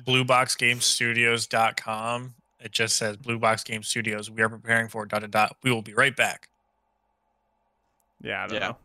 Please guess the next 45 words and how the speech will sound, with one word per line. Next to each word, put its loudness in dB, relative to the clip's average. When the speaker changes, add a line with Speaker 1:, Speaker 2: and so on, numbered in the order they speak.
Speaker 2:
I -4
don't -10
care. -8
Speaker 3:
Anyway, 8
Speaker 2:
Anyways, 4
Speaker 3:
Xbox 6
Speaker 2:
E 0
three. -4
Speaker 3:
won 2
E 2
three. -2
Speaker 2:
I 2
think 0
Xbox 2
is -2
the 2
best. 8
Speaker 3:
Uh, 4
Speaker 2:
All 10
of 6
those 6
Game 2
Pass 2
games, -2
some -6
really -4
crazy -4
cool -4
announcements. -10
Uh, -2
I 2
think 6
Speaker 3:
Yeah. 8
Speaker 2:
Nintendo 2
came 0
out -2
really -4
strong -4
too. -4
Um, 2
Speaker 3:
Yeah, 6
I 6
think -4
that -8
the, 4